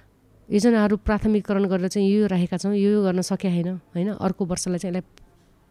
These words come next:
प्राथमिकतामा राख्छौँ भनेर चाहिँ सार्वजनिक सुनवाई गर्दा त गाह्रो हुँदैन नि, तर त्यही पनि गर्न सकिएन क्या भाइ। <laughs> त्यही भएर चाहिँ कहिलेकाहीँ दुःख लाग्छ।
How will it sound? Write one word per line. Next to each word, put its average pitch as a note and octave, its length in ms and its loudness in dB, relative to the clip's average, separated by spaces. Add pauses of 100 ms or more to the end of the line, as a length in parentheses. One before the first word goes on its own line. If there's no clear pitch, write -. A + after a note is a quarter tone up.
(140)
प्राथमिकतामा G3+ 480 -4
राख्छौँ F#3 340 -6
भनेर E3 220 -4
चाहिँ F#3+ 220 -10 (960)
सार्वजनिक A3 280 -2
सुनवाई G3+ 200 -2
गर्दा F3 220 -4
त F3+ 80 -6
गाह्रो E3+ 360 -2
हुँदैन D#3+ 340 -2
नि, F#3 200 -4 (220)
तर G#3 80 -4
त्यही C4+ 220 4
पनि C#4+ 200 2
गर्न G3+ 180 4
सकिएन D#3+ 480 -6
क्या F3 140 -6
भाइ। C#3+ 200 -4
<laughs> - 160 -4
त्यही E3 440 -2
भएर D#3+ 160 -6
चाहिँ E3 200 -6
कहिलेकाहीँ E3 300 -4
दुःख D#3 200 -10
लाग्छ। D#3+ 260 -12